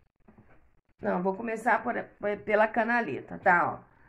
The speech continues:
vamos dobrar aqui e nessa parte que tá aberta, eu vou achar o meio dela,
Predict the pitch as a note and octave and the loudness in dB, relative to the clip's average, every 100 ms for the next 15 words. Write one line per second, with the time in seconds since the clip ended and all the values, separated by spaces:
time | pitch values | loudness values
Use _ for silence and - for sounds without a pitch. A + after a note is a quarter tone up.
0 | - - G#3 C4+ B3+ B3 G#3+ G3 G3 - | -20 -2 -2 0 0 4 8 8 6 2
1 | B3 A3 F3 - G#3+ G#3 A3 C4+ D4+ D4 | 0 2 0 -4 -2 2 2 2 2 6
2 | A3+ A3 - G3 F#3+ F3+ A#3+ G#3 G#3+ A3+ | 6 6 -2 2 6 8 6 4 0 2
3 | G3+ F3+ - F#3 F3+ F3+ _ _ _ _ | 2 0 -8 -8 -8 -10 _ _ _ _
4 | F#3 F3+ G#3 G#3+ A3 A3+ B3+ A#3 A3+ C4 | -6 2 4 4 2 4 2 0 -2 -4
5 | A3 D#3 F#2+ - | -4 -6 -6 -14